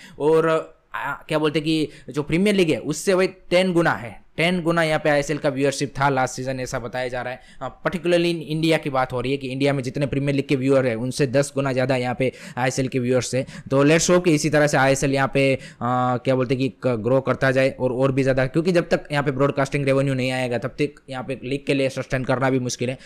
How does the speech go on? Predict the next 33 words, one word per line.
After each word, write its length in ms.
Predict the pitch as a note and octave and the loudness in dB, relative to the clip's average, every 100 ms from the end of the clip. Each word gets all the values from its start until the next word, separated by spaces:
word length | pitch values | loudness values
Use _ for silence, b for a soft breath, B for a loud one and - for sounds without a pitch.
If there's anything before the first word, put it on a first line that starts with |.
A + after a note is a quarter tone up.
| B | B
तो 80 | A#2 | -2
let's 160 | A#2+ B2 | -2 -2
see 100 | C#3 | -2
कि 80 | C#3 | 0
कौन 240 | C3 C3 | 0 0
यहाँ 120 | B2+ B2+ | 0 0
पे 80 | |
बिड 180 | B2 B2+ | 0 0
जीतता 300 | G#2+ A#2 A#2+ | 0 -2 -2
है। 120 | B2+ B B D3+ | -2 B B 0
अ, 100 | E3 | 2
moving 260 | E3+ F#3+ | 4 4
on 120 | F#3+ F3+ | 4 6
to 60 | |
the 80 | F#3 F3 | 4 4
second 320 | E3 F3 E3 | 2 2 2
news 200 | E3 D3 | 2 0
is 160 | D3 | -2
regarding 300 | D3+ D3 D3 | 0 0 0
guys 200 | D3+ D3 | 0 0
आई 260 | C#3+ C3+ D3 | -2 -2 0
लीग। 180 | D#3 D#3 | -2 -4
तो 60 | |
आई 160 | C#3 D3+ | -2 0
लीग 160 | E3+ E3+ | 0 -2
में 80 | E3 | -2
हम 80 | |
सबको 240 | D#3+ D3 D#3 | -4 -6 -6
पता 160 | C#3+ | -2
है 60 | D3 | -4
कि 140 | D3+ | -4
न्यूज़ 280 | C#3 C#3+ C3+ | -6 -6 -2
आई 200 | C#3 C#3+ | -2 -2